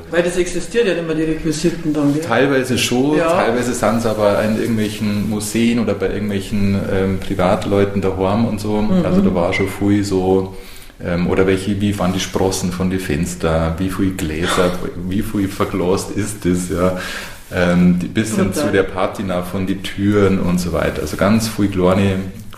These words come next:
Speaker 2: kleine Details, äh, das Badezimmer mit den Originalfliesen von damals. Das war uns total wichtig, dass das nicht wie eine billige Kopie ist, sondern dass man wirklich das Gefühl hat, ja, Wahnsinn, man ist wieder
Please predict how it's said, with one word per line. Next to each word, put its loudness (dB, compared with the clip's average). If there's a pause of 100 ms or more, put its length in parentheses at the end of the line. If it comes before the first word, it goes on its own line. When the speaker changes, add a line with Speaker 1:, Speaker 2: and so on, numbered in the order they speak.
(240)
Speaker 2:
kleine 0
Details, -2
äh, -4
das -4
Badezimmer 0
mit -4
den 0
Originalfliesen -4
von -6
damals. -6
Das -4
war 2
uns -2
total -2
wichtig, -2
dass 0
das -2
nicht 0
wie 2
eine 2
billige 0
Kopie -2
ist, 0
sondern 0
dass -6
man -2
wirklich -6
das -6
Gefühl -8
hat, 0
ja, -2
Wahnsinn, -2
man -2
ist -6
wieder 0